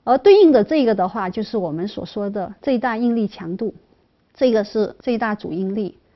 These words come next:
还有整个液压机架的这个体积情况，这一部分的话就完成了我们所说的这个宏命令。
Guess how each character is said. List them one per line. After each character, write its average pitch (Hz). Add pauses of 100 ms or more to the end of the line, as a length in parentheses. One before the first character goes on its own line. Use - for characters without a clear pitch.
(320)
还 285
有 254
整 214
个 226
液 294
压 247
机 254
架 254
的 180
这 185
个 170
体 170
积 180
情 -
况， 202 (260)
这 262
一 226
部 214
分 208
的 180
话 180
就 190
完 180
成 214
了 220
我 180
们 170
所 -
说 202
的 196
这 185
个 180
宏 180
命 190
令。 196